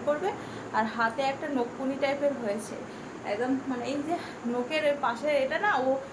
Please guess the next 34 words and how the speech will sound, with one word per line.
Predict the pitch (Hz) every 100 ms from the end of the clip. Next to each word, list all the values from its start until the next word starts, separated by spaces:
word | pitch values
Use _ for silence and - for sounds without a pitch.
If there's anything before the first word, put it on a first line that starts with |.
| - - -
আহ, | 240
ভুলবশত | 226 277 285 302 359 370 381
তুলে | 269 233
দিয়েছে। | 202 175 180 190
তুলে | 226 247 285
দেওয়ার | 302 320 330
পর | 370 403 -
সেটা | 240 269
এখন | 277 294 320
পুঁজ | 294 262 277 285 285
হয়ে | 339
একদম | 330 240 269 311 - - - -
আঙুলটা | 196 208 220 240
একদম | 254 294
ফুলে, | - 254 240 254 277
আহ, | 285 - - - - 196 208 185 190 185 196 196
মানে | 196 190
ব্যথা | 196 196 196 247 254
হয়ে | 233 196
আছে, | - 175 - - - -
দেবো | 226 220
মতো | 233 208 220
হয়ে | 214 202
গেছে, | 185 190 - -
সাদা | 208 226
মতো | 226 220
হয়ে | 190
গেছে। | 185 180 190
মানে | 196 196
এ | 196 196 - - - - - - -
বলছে | 247 247
ব্যথাটা | 262 240 262 277
একটু | 302 - 294
কমেছে, | 320 349 294